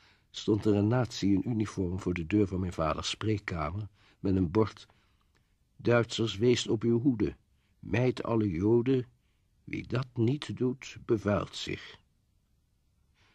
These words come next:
Mijn vader trok zijn officiersuniform aan met al zijn onderscheidingen, waaronder het IJzeren Kruis eerste klasse, en ging naast de nazi in de houding staan.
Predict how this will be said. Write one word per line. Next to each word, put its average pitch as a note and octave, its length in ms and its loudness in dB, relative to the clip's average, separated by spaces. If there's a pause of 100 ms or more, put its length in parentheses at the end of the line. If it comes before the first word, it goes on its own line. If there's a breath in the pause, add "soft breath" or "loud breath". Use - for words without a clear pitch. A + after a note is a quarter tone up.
Mijn D2+ 220 -6
vader F#2 460 -2
trok E2 220 -6
zijn D#2+ 340 -6
officiersuniform - 1300 -4
aan F#2 320 -4 (280 loud breath)
met F2 200 -6
al A2 180 4
zijn F2+ 200 2
onderscheidingen, D#2+ 880 -2 (960)
waaronder F2 440 -2
het G2 120 -2
IJzeren G#2 460 0
Kruis D2+ 340 -4
eerste - 340 -4
klasse, - 460 -6 (340 soft breath)
en G#2+ 160 0
ging E2+ 240 0
naast C3 340 2
de E2 100 -2
nazi C#2+ 540 -4
in E2+ 140 -4
de E2+ 80 -4
houding G2 360 -4
staan. - 320 -6